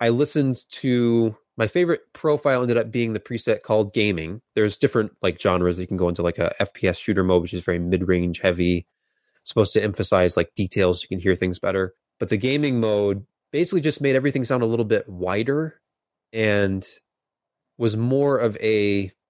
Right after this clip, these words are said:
a smaller room kind of environment, because it defaults to a, a reverb effect that they call studio, which was, it simulated being in, like, a, you know, like, a twelve-by-twelve room or something. It, it just sounded like there were speakers on your desk.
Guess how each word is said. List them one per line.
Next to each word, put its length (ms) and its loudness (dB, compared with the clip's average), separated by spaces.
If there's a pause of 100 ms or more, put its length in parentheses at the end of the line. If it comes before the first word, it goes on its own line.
(220)
a 80 -4
smaller 600 2
room 440 0
kind 180 -2
of 80 0
environment, 480 0
because 220 -6
it 100 -4
defaults 600 -4
to 260 2
a, 40 2 (120)
a 80 0
reverb 400 0
effect 400 -2
that 80 -20
they 100 2
call 220 2
studio, 680 0 (120)
which 220 -2
was, 280 0 (400)
it 180 0
simulated 560 4
being 240 2
in, 100 2
like, 140 2
a, 80 -4 (200)
you 100 -8
know, 140 -4
like, 160 0
a 80 0
twelve-by-twelve 840 0
room 340 0
or 60 -12
something. 340 -8
It, 180 -6
it 120 -2
just 200 -2
sounded 320 2
like 200 -2
there 140 2
were 100 0
speakers 440 -2
on 100 -2
your 100 0
desk. 580 -4